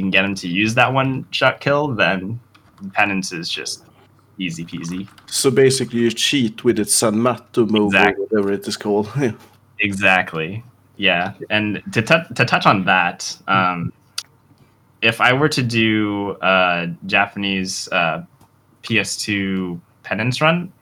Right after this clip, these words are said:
Speaker 1: I wouldn't be able to take advantage of, um, Zanmato, which is the one-shot kill
Speaker 2: Mm-hmm.
Speaker 1: thing, because it was actually buffed in the H D version. So if I were to compare the thresholds where we would normally,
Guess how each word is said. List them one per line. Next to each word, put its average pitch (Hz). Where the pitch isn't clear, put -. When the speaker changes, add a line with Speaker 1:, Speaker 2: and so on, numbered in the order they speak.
Speaker 1:
I 107
wouldn't 131
be 123
able 113
to -
take 104
advantage 85
of, 82
um, 78
Zanmato, 85
which 85
is 85
the 80
one-shot 85
kill 85
Speaker 2:
Mm-hmm. 113
Speaker 1:
thing, 82
because 110
it 104
was 98
actually 95
buffed 123
in 101
the 80
H 90
D 87
version. 82
So 82
if 113
I 123
were 160
to 139
compare 107
the 92
thresholds 104
where 90
we 92
would 87
normally, 87